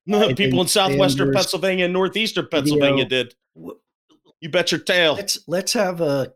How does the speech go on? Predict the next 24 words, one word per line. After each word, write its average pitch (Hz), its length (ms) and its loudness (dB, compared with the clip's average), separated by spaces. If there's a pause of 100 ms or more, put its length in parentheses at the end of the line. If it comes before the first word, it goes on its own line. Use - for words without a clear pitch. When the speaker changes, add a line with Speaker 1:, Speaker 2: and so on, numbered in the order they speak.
(160)
Speaker 2:
campaign 113 560 -4
now. 98 140 -4
You 147 180 -2
guys, 233 320 2 (120)
if 185 200 -4
you 240 100 0
wanna 285 220 2
call 233 320 0
the 269 140 0
election 240 600 0
now, 107 460 -4 (400)
good. 185 320 -4 (100)
What, 180 260 -2
uh, 165 160 -4 (140)
so 175 600 -2
how 160 140 -2
many 185 180 0
Speaker 1:
I'm 320 140 2
just 311 180 -4
talking 247 300 0
about 226 180 0
the 220 80 -4
missteps, 226 720 -2
Mark, 277 340 -2